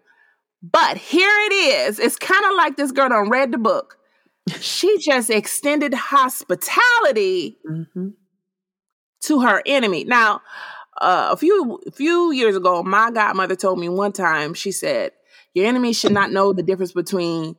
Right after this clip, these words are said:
Speaker 1: if they're friends or if they're your enemy."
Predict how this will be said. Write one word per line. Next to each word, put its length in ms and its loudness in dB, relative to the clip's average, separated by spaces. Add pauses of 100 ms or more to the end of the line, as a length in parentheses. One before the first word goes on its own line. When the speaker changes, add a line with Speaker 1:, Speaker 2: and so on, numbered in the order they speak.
(280)
Speaker 1:
if 180 -4
they're 220 0
friends 600 -4 (560)
or 160 4
if 140 -2
they're 100 0
your 180 0
enemy." 420 -8